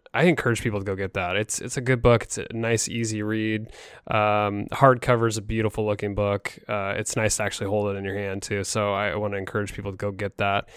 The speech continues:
Anything else you wanna say just about what you're doing? Any other things you're working on?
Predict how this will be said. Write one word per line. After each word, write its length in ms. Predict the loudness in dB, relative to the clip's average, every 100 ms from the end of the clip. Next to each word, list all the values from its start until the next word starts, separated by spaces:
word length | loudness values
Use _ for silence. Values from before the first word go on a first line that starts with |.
| 0 6
Anything 360 | 6 6 4
else 200 | 4 4
you 80 | 4
wanna 160 | 4 4
say 340 | 4 4 4
just 220 | 2 0
about 220 | 4 6
what 180 | 6 4
you're 100 | 2
doing? 800 | 0 4 6 8 6 4 2 2
Any 180 | 4 4
other 300 | 6 4 0 0
things 200 | 2 4
you're 80 | 4
working 300 | 6 6 4
on? 300 | 4 2 0